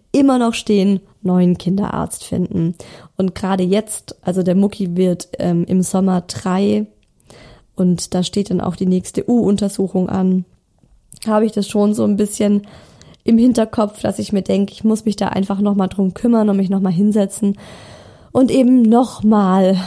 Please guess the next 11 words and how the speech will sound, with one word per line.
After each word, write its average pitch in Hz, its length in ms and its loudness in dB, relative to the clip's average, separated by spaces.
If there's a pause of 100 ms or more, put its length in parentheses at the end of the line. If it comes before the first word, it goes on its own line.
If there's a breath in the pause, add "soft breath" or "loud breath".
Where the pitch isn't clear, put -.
(240 loud breath)
diese 208 200 2
ganzen 190 760 0 (320)
Ärzte 208 440 0
hier 190 200 2
in 190 60 2
der 185 140 0
Umgebung 180 720 0
durchtelefonieren. 170 960 -2
Also - 200 -6 (260)
Daumen 185 300 2
drücken, 180 360 -4